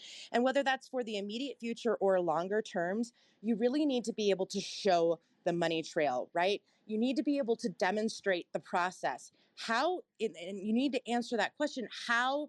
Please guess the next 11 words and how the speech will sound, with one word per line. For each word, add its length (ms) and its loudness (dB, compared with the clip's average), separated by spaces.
are 120 2
you 400 -2
as 140 -8
an 60 -6
investor 640 -2
going 400 -2
to 120 -8
get 300 0
your 120 -2
money 240 0
back? 260 -4